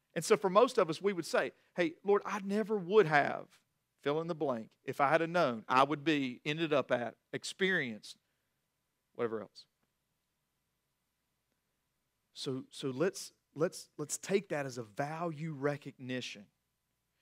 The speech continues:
and realize it's not the lesson that's, that, that the highest value lies in. It's the Lord of the lesson.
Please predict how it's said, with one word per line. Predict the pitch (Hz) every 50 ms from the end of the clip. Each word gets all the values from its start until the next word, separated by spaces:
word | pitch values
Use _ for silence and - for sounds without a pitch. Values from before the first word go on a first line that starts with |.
| _ _ -
and | - 135 135 139
realize | 175 214 202 185 170 156 143 135
it's | 147 - - 165
not | 185 214 233 254 -
the | 170 160
lesson | 139 135 139 175 226 254 233 - - 180 160 139 135 135
that's, | 139 - - - - - _ _ _ _ -
that, | 147 170 - -
that | 165 160 170
the | 180
highest | 139 165 202 202 196 175 147 143 131
value | 196 196 208 208 190 151 156 143
lies | 131 139 131 127 120 117 110 113
in. | 117 110 101 98 _ _ _ _ _ _ _ _ _ _ -
It's | 185 214 208 - -
the | - 175
Lord | 151 135 135 151 175 208 220 202 175 156 147
of | 135 139 123
the | 120 131
lesson. | 123 123 120 113 107 - - -